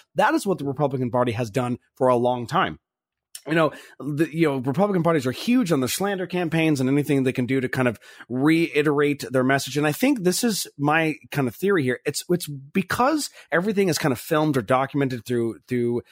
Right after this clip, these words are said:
the invention of the internet. And now we have videos and, and messages of what people have said. So, like, we can look back and see a speech that a congressman has said in nine-, you know, in nineteen ninety or whatever,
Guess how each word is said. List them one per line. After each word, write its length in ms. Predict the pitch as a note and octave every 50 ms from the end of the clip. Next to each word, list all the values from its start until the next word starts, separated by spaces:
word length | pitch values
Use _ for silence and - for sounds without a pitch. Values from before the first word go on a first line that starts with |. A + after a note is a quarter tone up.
| _ _ _ _ B2+
the 240 | C#3+ C#3 C3 B2+
invention 320 | C3 C3+ D#3+ E3 C#3+ D3 C#3
of 80 | A2+
the 80 | A#2+ B2
internet. 500 | A#2+ E3+ F#3 F3 E3 D#3 D#3 D3+ - - - - - -
And 100 | D#3+ C#3
now 160 | C#3 C3+ C3 B2+
we 120 | C3+ C3
have 180 | B2+ A#2+ A#2 A2+
videos 640 | B2 D#3+ D#3 D3+ D3+ C#3+ C3+ C3+ C3+ B2 - - - -
and, 200 | A#2+ A2+ A2+ - -
and 220 | A#2+ A#2+ A#2+ B2 B2+
messages 340 | A#2+ A#2 - C3+ B2+ G#2+
of 140 | C3 G2 G#2
what 160 | C#3 C3+ -
people 240 | - - C#3 - B2
have 120 | A#2+ A2 -
said. 320 | - D3+ A#2+ - F2+ -
So, 120 | - C3+
like, 160 | C3 B2+ G#2+ G#2
we 140 | D#3 B3 A#3+
can 180 | - C#4+ C4+
look 220 | B3 A#3 G3 - -
back 420 | - C#3 C3 G#2+ - - - - _ _ _ _ _ _ _ _ _ -
and 160 | D#3+ D#3+ C#3+
see 240 | - - - F3 D3+
a 60 | C3
speech 720 | - - - - - - G3+ D3 - - - - - - _ _ _ _ _ -
that 120 | D#3 C3+
a 60 | C3 B2+
congressman 640 | - - D#3+ D#3 D#3 C#3 C#3+ C3+ - C3+ B2+ B2
has 180 | A2 C3+ B2 -
said 240 | - D#3+ C#3 B2+ B2
in 140 | B2 B2+ C3+
nine-, 240 | C3+ C#3 A#2 - -
you 140 | - D3 C#3
know, 100 | B2+ B2+
in 140 | A#2+ C3 C#3
nineteen 500 | C#3 C3+ C#3+ C#3+ C#3+ D3 D3 C3+ C3 C3
ninety 400 | C3 A#2+ A2+ A2+ G#2 F#2 E2 D#2+
or 120 | F2 F#2
whatever, 360 | F#2 F2 D2 C#2+ - B1 B1+